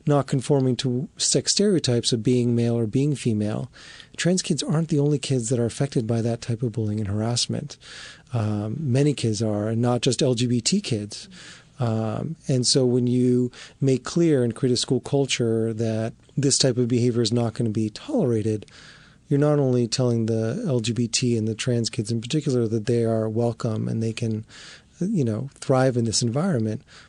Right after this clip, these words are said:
but you're also telling other kids that it's not okay to bully and harass based on gender stereotypes.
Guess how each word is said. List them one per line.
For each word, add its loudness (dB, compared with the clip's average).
but -2
you're 4
also 0
telling 2
other 2
kids -2
that 0
it's -2
not 2
okay 0
to -2
bully 2
and 0
harass 0
based 0
on -2
gender -2
stereotypes. -6